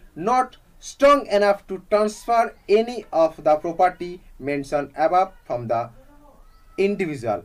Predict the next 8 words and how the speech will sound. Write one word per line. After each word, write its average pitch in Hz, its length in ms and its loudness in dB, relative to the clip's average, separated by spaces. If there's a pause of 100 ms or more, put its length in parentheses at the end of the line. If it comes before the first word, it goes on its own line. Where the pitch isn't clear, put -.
(340)
term 147 160 0 (240)
F - 40 -8 (120)
N - 20 -6 (360)
to 131 80 -8 (340)
the 113 80 -4 (120)
limit 226 220 -4 (100)
function 120 340 -8 (300)
f। - 20 -20